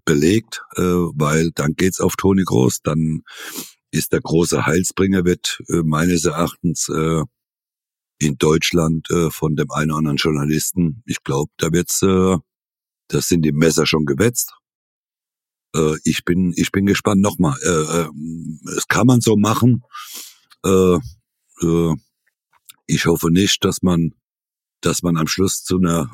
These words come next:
äh, bei einer Europameisterschaft spielt mit, äh, äh, mit einer Ü fünfunddreißig, äh, wenn man jetzt mal Hummels, äh, oder auch dann, äh, Thomas Müller, äh, wenn die dann auch noch dabei sind.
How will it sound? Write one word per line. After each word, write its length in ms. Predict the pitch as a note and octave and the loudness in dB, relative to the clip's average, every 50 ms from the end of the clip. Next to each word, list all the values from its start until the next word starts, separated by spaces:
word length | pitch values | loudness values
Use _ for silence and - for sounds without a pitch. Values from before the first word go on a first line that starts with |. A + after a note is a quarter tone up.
| - | -6
äh, 160 | - F2+ F2 E2+ D2+ | -2 -2 -2 -2 -2
bei 80 | - E2+ | -2 0
einer 160 | E2 E2 D2 | 0 0 0
Europameisterschaft 880 | D#2 D#2+ D2+ E2+ F2+ F#2 F2+ F2 F2 F2+ F2 - - D#2+ - F2 D#2+ - | 0 0 0 2 2 2 2 2 2 0 0 0 -2 0 0 0 -2 -2
spielt 340 | - - F2+ F2 E2+ D#2+ | -2 0 0 0 2 2
mit, 240 | E2+ F2 D#2+ - - | 2 0 0 0 -2
äh, 220 | - D2+ E2+ E2 D#2+ | -2 0 2 2 2
äh, 360 | D#2 - D#2 D#2+ D#2 D#2 C2+ - _ _ _ _ _ _ _ _ _ _ _ _ _ _ _ _ _ | 0 0 0 0 0 0 -2 -4 _ _ _ _ _ _ _ _ _ _ _ _ _ _ _ _ _
mit 220 | - E2+ F2 D#2+ | 0 0 2 2
einer 140 | E2 D#2 - | 0 0 2
Ü 260 | F2 F#2 F#2 F#2 F2 D#2+ - - - - | 2 4 4 4 2 0 -4 -10 -20 -8
fünfunddreißig, 1000 | - - G2+ F#2 F2+ E2+ D2+ D2 C#2+ D#2 F2 F#2 F2 - F#2+ G2+ - - - - - _ _ - | -2 0 2 2 2 2 2 0 2 2 2 2 2 2 2 2 2 0 -2 -4 -8 _ _ -2
äh, 60 | E2 | 0
wenn 560 | E2 E2 E2 D#2+ D#2 D2 - - - E2 E2 | 0 0 0 0 -2 -2 -4 -6 -4 -2 0
man 100 | E2 D#2+ | 0 0
jetzt 100 | D2 - | 0 0
mal 140 | D#2 C#2+ B1 | 0 2 4
Hummels, 520 | D#2 F2+ F#2 F#2+ F#2+ F#2 - - - - _ _ _ _ _ _ _ _ _ _ _ _ _ _ _ - | 4 4 4 2 2 0 -2 -6 -6 -8 _ _ _ _ _ _ _ _ _ _ _ _ _ _ _ -4
äh, 340 | - F2 D#2+ D#2+ D#2+ E2 D2+ B1+ - - | 0 2 2 2 2 0 0 -2 -6 -6
oder 240 | - D#2 D2+ D2+ D2 | -4 -2 -2 -2 0
auch 160 | D2 D2 - - | -2 -4 -4 -2
dann, 280 | - D#2+ D#2+ D#2+ D2+ D2 | -2 -2 0 -2 -2 -2
äh, 120 | C#2+ D#2 C#2+ | -4 -4 -4
Thomas 360 | - E2 E2+ E2 D2+ C#2+ - | -2 0 0 0 0 0 0
Müller, 460 | F2 E2+ F2 E2+ E2 E2 F2 D2 - _ _ | 0 2 2 2 2 2 0 -2 -4 _ _
äh, 140 | - E2 D#2+ | -4 -4 -2
wenn 140 | D#2 E2 D#2+ | 0 -2 -2
die 80 | D#2 D2+ | -2 -2
dann 160 | D#2 D2+ D2 | -2 -4 -2
auch 160 | - D#2+ D#2 D#2 | 0 0 0 0
noch 140 | F2 D#2+ - | 0 -2 -2
dabei 340 | - D#2 D2 - D2 D2 C#2+ | -4 -4 -4 -2 -2 -2 -2
sind. 280 | C#2 - D#2+ D#2+ D2+ | -2 -2 -2 -2 -2